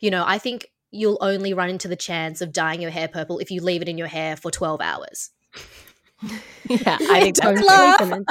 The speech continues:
Speaker 1: I bet someone on Reddit has done it. <laughs>
Speaker 2: Yeah, definitely. <laughs>
Speaker 3: I mean, if you're looking to colour your hair in isolation, that could be an easy hack then.
Speaker 1: Exactly.
Speaker 2: Absolutely. I have to second the Kerastase recommendation that you just, um, mentioned,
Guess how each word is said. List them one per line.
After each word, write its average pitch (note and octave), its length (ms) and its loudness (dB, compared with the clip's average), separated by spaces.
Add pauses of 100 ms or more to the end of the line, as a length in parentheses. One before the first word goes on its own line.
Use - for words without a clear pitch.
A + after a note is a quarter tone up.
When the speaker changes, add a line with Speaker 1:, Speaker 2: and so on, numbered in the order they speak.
(400)
Speaker 1:
I D#4 120 8
bet C4+ 220 6
someone C4+ 280 6
on F#4+ 120 6
Reddit C#4 240 8
has E4 180 4
done G#3+ 240 10
it. C4 1120 2 (180)
<laughs> - 80 -12
Speaker 2:
Yeah, F#3 260 -2
definitely. A3 540 -4
<laughs> - 280 -6 (720)
Speaker 3:
I D4+ 120 2
mean, G#4 200 4
if - 100 -2
you're D#4 140 4
looking F#4 300 2
to A3+ 180 2
colour G#3+ 300 -2
your F3 180 0
hair F#3+ 200 0
in F3+ 80 -2
isolation, F#3 600 -6
that A3 120 -10
could A3 140 -4
be F3+ 80 -4
an E3+ 140 -4
easy E3 240 -6
hack - 280 -12
then. G#3+ 260 -12 (300)
Speaker 1:
Exactly. G3+ 440 0
Speaker 2:
Absolutely. G#3 320 -4
I G#3+ 100 2
have F4+ 160 0
to A#4 140 2
second F#3+ 720 -2
the E3+ 320 -2
Kerastase E3 680 -4
recommendation D#3+ 640 -8
that D3 100 -8
you E3 100 -10
just, D#3 300 -10 (260)
um, D3+ 380 -6
mentioned, E3 360 -8